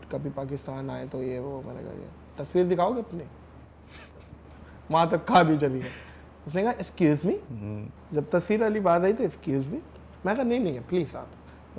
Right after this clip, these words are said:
Speaker 1: ठरकी नहीं समझिएगा मुझे।"
Speaker 2: हम्म।
Speaker 1: ऐसे मैंने कहा, "ज़रा मैं बात किससे कर रहा हूँ?"
Speaker 2: हम्म।
Speaker 1: और वो होती गई, होती गई, होती गई, लड़ी बनती गई, बनती गई। आज वो आपकी भाभी है।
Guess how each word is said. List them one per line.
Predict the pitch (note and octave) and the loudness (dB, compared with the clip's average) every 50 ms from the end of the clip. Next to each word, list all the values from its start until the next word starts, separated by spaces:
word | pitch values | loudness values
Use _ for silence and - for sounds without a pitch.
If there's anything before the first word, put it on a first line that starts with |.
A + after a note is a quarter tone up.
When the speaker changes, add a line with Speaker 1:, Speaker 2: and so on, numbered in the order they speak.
| D#3+ D3+ D3+ | -8 -6 0
Speaker 1:
ठरकी | - G3+ G3 - G3 | 2 2 4 4 2
नहीं | D#3 C#3 | 0 0
समझिएगा | A#2+ - C#3+ C3+ B2+ C3+ B2+ B2+ B2+ | -4 -6 -8 -8 -8 -8 -10 -8 -8
मुझे।" | A2 G#2 - - G#2 | -8 -6 -6 -6 -6
Speaker 2:
हम्म। | G2 G#2+ - - - - - - - - | -6 -6 -8 -10 -14 -18 -18 -8 0 2
Speaker 1:
ऐसे | E3 F3+ F3 - F#3 | 4 4 6 4 4
मैंने | F3 E3 E3 F3+ | 4 2 2 2
कहा, | G3 A3 | 2 2
"ज़रा | G3 G3+ G3 G3 | 2 2 2 2
मैं | G3 G3 G3+ F3+ D3 | 2 2 0 2 2
बात | D3 C#3+ E3 F#3 F#3 | 6 6 6 6 4
किससे | - A3+ - - - F3 | 0 -4 -4 -2 -6 -6
कर | C#3+ C#3 | -6 -8
रहा | A#2 G#2 A#2 | -10 -10 -12
हूँ?" | A#2+ A#2 - - A2 | -14 -14 -14 -12 -10
Speaker 2:
हम्म। | G#2+ G2+ F#2+ F#2 G2 - - - - - - - - - - | -8 -8 -8 -8 -10 -12 -14 -18 -18 -18 -20 -20 -18 0 4
Speaker 1:
और | F3+ G3 G#3 G3 F#3 F#3+ F#3+ - - - - - | 6 6 6 4 0 -6 -8 -10 -14 -18 -12 -6
वो | F#3+ A#3 B3 - - | -4 -4 -4 0 2
होती | F#3 F3 F3 - C4 | 2 2 2 2 2
गई, | A3 C4 C4 B3 | 2 4 4 4
होती | G#3+ G3 G3 F#3+ - A#3 | 4 4 4 4 2 4
गई, | G#3 A3+ A3+ | 6 6 6
होती | G#3+ F#3 F3+ F3 - G#3+ | 8 6 4 2 2 2
गई, | G3 A3+ A3+ | 4 4 4
लड़ी | G#3+ F3+ E3 F3 G3+ G3 | 4 4 4 4 4 4
बनती | E3 D#3 D3 D3+ D#3 G3+ | 2 2 0 0 0 2
गई, | F#3+ G3+ G3 F#3+ | 4 4 4 4
बनती | F3+ E3 D#3 D3+ F#3 F#3 | 2 0 -2 -2 0 0
गई। | F#3+ G3 | 0 0
आज | F#3 - D#3 D#3 E3+ G3 G#3 G3+ | 0 2 6 8 8 8 8 6
वो | G3+ F3+ F#3+ F#3+ G3 G#3 G#3+ A3 - - | 2 0 2 2 2 2 2 0 0 2
आपकी | F3+ F3+ F3 - A3+ G#3+ | 2 2 4 6 4 8
भाभी | E3+ F3+ G3+ G#3+ C#4+ D4+ B3 | 10 10 10 10 10 8 8
है। | E3+ - | 8 6